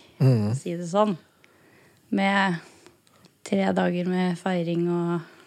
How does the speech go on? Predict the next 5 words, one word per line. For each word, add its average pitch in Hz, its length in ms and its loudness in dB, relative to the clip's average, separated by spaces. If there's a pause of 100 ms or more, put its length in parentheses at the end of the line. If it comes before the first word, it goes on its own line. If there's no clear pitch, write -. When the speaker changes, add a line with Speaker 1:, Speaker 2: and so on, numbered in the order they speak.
(1300)
Speaker 2:
alt 190 220 0
som 185 160 0
hører 180 200 0
med. 214 280 2 (380)
Speaker 1:
Mhm. 113 420 2